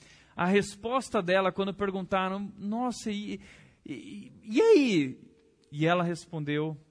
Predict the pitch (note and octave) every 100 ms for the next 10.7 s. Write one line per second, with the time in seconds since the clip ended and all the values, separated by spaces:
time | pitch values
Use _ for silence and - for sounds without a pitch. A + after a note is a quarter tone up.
0 | _ _ - E3+ E3 - E3 E3+ D#3 -
1 | - - E3+ D#3 C3 B2 C#3 C#3 - -
2 | D#3 D#3 C#3 - C#3 C3+ - B2+ A#2+ A2+
3 | B2 C3 D#3 D3 - B2 _ _ _ _
4 | _ G#3+ A#3+ A3+ B3+ B3 - - _ -
5 | F3 E3+ D3 D3+ D3 D#3+ - E3+ E3 _
6 | _ - D#3+ C#3 C3+ C3+ C3+ _ _ -
7 | D3 B2 G#2 G2+ _ _ _ _ _ _
8 | _ _ _ _ _ _ _ _ _ _
9 | _ _ _ _ - B3 A#3+ G#3+ G#3+ G3+
10 | G3 F3 - D#3 - B2+ A2